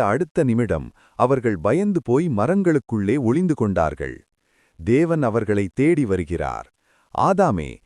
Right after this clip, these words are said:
நீ எங்கே இருக்கிறாய்?" என்று சத்தமிடுகிறார். தேவன் அறியாதவர் அல்ல, ஆனால் மனிதன் தன் நிலையை உணர வேண்டும் என்று அவர் விரும்புகிறார். பாவம் நம்மை தேவனிடமிருந்து பிரிக்கிறது, பயத்தை உண்டாக்குகிறது.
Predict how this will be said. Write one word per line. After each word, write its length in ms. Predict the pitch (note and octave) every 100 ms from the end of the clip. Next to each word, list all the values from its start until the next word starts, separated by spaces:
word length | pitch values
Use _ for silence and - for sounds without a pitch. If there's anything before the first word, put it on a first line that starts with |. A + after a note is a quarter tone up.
| _ -
நீ 120 | B2+ B2+
எங்கே 320 | B2+ F#3+ A3 E3+
இருக்கிறாய்?" 540 | C#3 C3+ C3+ C3 E3
என்று 240 | B2+ G2+ G2+
சத்தமிடுகிறார். 920 | A2+ - F3+ A#2+ F#2 E2+ D2 A#1+ A1 _ _ _ _ -
தேவன் 460 | D#2+ C3+ E3 D#3
அறியாதவர் 680 | G2 G#2+ F3+ F3 C3+ G2+ F#2+
அல்ல, 160 | F2 D#2+ B1 - _ _ _ -
ஆனால் 380 | G#2+ B2 A#2 F#2
மனிதன் 480 | F2 C#3 E3+ E3 D#3+
தன் 180 | A#2+ G2
நிலையை 380 | A2 E3+ F3 C3+
உணர 280 | G2 D#3 F#3+
வேண்டும் 360 | C#3+ B2 A#2+ D#3
என்று 320 | A2 G2+ G#2 D#3
அவர் 200 | G2+ F2
விரும்புகிறார். 800 | A2 D3+ B2 F2 D2+ B1 A1+ - _ _ _ _ _ _
பாவம் 420 | B2 C3+ F#3 G3 D#3+
நம்மை 280 | A#2+ A2 G2
தேவனிடமிருந்து 840 | F2 D#3+ F#3 D#3+ A2+ G#2 G2 G2 C3+
பிரிக்கிறது, 640 | B2 D#3 - G#2 E2 C2+ A1+ - _ _
பயத்தை 460 | D2+ F#2 F3 G#3 E3+
உண்டாக்குகிறது. 840 | A#2 A#2 C#3 C3 G#2+ E2+ D#2 C2+ B1+